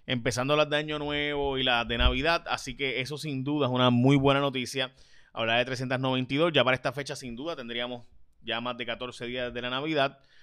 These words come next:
eh, así que, y deberíamos ya estar por los de Año Nuevo, despedida de año,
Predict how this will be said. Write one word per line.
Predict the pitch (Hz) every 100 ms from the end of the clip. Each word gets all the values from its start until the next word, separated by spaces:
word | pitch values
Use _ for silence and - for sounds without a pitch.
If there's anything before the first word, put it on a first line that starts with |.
| - - - -
eh, | 113 117 113
así | 113 - 123
que, | 139 135
y | 110 117
deberíamos | 110 110 127 127
ya | 123
estar | - 123
por | 131 123
los | 113
de | 113 107 104 92 - - -
Año | 82 107 107
Nuevo, | 131 143 135 123 117 110
despedida | 110 - 104 113
de | 120
año, | 143 156 139 127